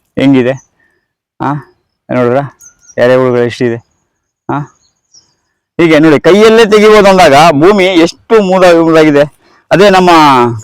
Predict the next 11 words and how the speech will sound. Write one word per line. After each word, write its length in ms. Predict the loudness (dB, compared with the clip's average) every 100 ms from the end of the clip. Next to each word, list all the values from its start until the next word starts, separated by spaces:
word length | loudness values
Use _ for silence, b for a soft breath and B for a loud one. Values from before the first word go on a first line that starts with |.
| -2
ಕನ್ನೇರಿ 340 | 0 2 0
ಮಠದ 220 | -2 -2
ಸ್ವಾಮೀಜಿ 360 | -2 0 2 2
ಹೇಳ್ತಾರೆ, 340 | 2 2 0
ಭೂಮಿ 340 | 0 0 0 0
ನಡುದ್ರೆ 720 | 0 2 2 2 0 -4 b b b b
ಹಾಸಿಗೆ 360 | -2 0 0 2
ಮೇಲೆ 160 | 2
ನಡ್ದಂಗೆ 300 | 2 2 2
ಇರ್ಬೇಕು 300 | 2 2 0
ಅಂತ. 140 | -2